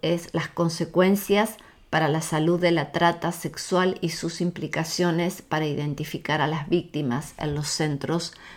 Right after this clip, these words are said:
de salud. En ese artículo se menciona que las víctimas de la trata sexual sufren graves consecuencias para la salud física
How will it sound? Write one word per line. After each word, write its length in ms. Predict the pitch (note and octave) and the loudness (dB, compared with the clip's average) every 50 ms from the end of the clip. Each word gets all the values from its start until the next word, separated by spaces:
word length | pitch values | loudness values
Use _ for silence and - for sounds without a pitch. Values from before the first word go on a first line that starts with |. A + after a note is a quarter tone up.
| - - | -14 -6
de 160 | - - D#3+ | -2 0 0
salud. 480 | D#3 - - D#3 D#3 F#3 F#3+ E3 C3+ A#2 - - - - - - - - - - - - - - - - - - - - - - - - - - - | 0 2 2 4 6 8 6 6 6 2 -4 -12 -20 -20 -20 -20 -20 -20 -20 -20 -20 -14 -12 -12 -12 -12 -14 -18 -20 -20 -20 -20 -20 -20 -12 -4 2
En 160 | F3 E3+ F3+ | 4 6 8
ese 260 | G3+ C4 C#4 - C#4+ B3+ | 8 6 6 6 4 4
artículo 600 | A3+ G3 - - G3+ F#3 - - F3 D#3 D3 D#3 | 4 4 4 2 2 2 2 2 2 2 2 0
se 160 | D#3+ - E3 | 0 0 0
menciona 500 | E3 E3 D#3+ D#3+ - - G3+ G#3+ G#3+ G#3 | 2 2 2 0 2 2 4 4 4 2
que 140 | G#3+ E3+ E3 | 2 0 0
las 220 | E3+ D3 D3 - | 0 -2 -2 0
víctimas 680 | - F3+ G#3+ G3+ G3+ - B3 A#3+ A3 A3 A3 B3 A#3+ - - - | 4 4 4 4 2 4 4 4 6 6 4 2 2 0 -4 0
de 160 | E3 E3+ D#3+ | 2 2 2
la 220 | D3+ C#3+ C#3 - | 2 0 -2 -2
trata 340 | - F3 F#3 F#3 F3+ - F3+ | -2 0 0 0 0 -2 -4
sexual 800 | - - F3 E3 E3 - - - A#3 F#3 D#3+ D#3+ D3+ D#3 - - | -2 -2 -4 -4 -4 -6 -2 2 4 6 6 6 4 2 -2 -6
sufren 640 | - - - G3+ G3+ G3+ - - G3+ G3 F#3+ F#3 F3+ | -8 0 2 2 2 2 2 0 0 2 2 0 -2
graves 540 | - F3 D#3 F#3 F#3+ G3+ A3+ A3+ A#3 B3 A#3+ | -2 0 2 4 4 4 4 4 2 2 0
consecuencias 800 | - - F#3+ G3 G3 - F3+ F3 - D#3+ D#3 D#3 D#3 - G#3 G#3 | 0 0 0 0 0 -2 -4 -2 0 0 0 0 0 -2 -2 -2
para 200 | - D#3 C#3 C#3+ | -2 -2 -2 0
la 100 | D3+ D#3 | -2 -2
salud 320 | D#3+ - E3 D#3+ E3 E3 | -4 -4 -2 -2 -2 -2
física 880 | E3 - - - A3 G#3 G3+ - - - D3+ - - - E3 F#3+ G3+ | -2 -4 -2 0 2 2 0 -2 -2 -4 -4 -2 0 -2 -2 -2 -2